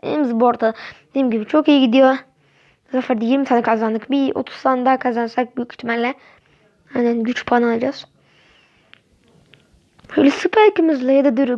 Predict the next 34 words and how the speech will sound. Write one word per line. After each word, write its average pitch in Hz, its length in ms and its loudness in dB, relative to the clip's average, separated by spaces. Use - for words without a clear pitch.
Carl'la 302 340 4
girelim. 240 380 0
Carl 302 220 2
da 247 140 0
bu 254 100 0
arada 240 320 -4
iyi 240 180 -6
gidebilir. 247 360 -6
Aksesuarları 247 680 0
açık 285 260 0
ama 262 220 0
maalesef 277 360 0
ki 269 60 -6
hiçbir 226 140 -8
aksesuarı 226 480 -6
yok 302 260 0
bu 294 60 4
hesabımızın. 262 580 0
Carl'la 285 360 4
diye 240 120 -2
söylüyorum 240 440 -2
arkadaşlar. 233 460 -6
Bu 240 80 -2
arada 262 180 4
Carl'da 262 320 2
hiçbir 233 280 -2
aksesuar 233 380 -4
yok. 320 280 0
Yoksa - 280 0
diğer 294 220 6
şeylerinde 262 500 -2
var 285 140 2
abi 233 220 -2
aksesuar. 269 520 -6